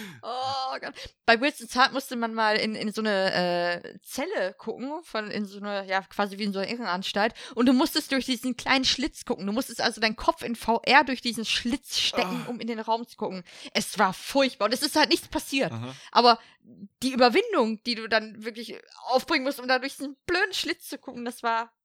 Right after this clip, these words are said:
Speaker 1: das war echt ekelhaft.
Speaker 2: Ja, wie, greifen
Speaker 1: Das stell ich
Speaker 2: Sie,
Speaker 1: mir bei Resident Evil ja noch schlimmer
Speaker 2: greifen
Speaker 1: vor.
Speaker 2: Sie in diese Öffnung, Sie wissen aber nicht, was Sie dahinter erwartet. Ah.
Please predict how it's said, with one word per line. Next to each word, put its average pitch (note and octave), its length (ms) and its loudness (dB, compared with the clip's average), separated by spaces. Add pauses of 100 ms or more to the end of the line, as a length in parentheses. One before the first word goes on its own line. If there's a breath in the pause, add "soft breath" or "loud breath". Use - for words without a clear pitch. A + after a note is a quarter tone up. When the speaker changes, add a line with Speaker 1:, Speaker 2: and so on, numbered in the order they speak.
Speaker 1:
das - 160 -16
war G#3+ 100 -6
echt - 180 -12
ekelhaft. - 460 -12
Speaker 2:
Ja, C3 60 -20
wie, B2 200 -14
greifen C#3+ 400 -2
Speaker 1:
Das G3 120 -4
stell A3 160 0
ich G3 40 -4
Speaker 2:
Sie, - 20 -10
Speaker 1:
mir A3 100 -2
bei G#3+ 100 0
Resident G#3+ 340 -2
Evil G#3+ 140 0
ja G3 160 6
noch G#3 260 2
schlimmer - 360 -4
Speaker 2:
greifen D3 180 -8
Speaker 1:
vor. C#3 100 -4
Speaker 2:
Sie C#3+ 40 -4
in C3+ 80 -4
diese B2+ 240 -6
Öffnung, F3 600 -10
Sie B2 140 -10
wissen C#3+ 160 -10
aber C3 180 -6
nicht, D3+ 420 -4
was D#3+ 200 -4
Sie E3 100 -6
dahinter D#3 380 -2
erwartet. A#2+ 500 -6
Ah. A#2 640 -16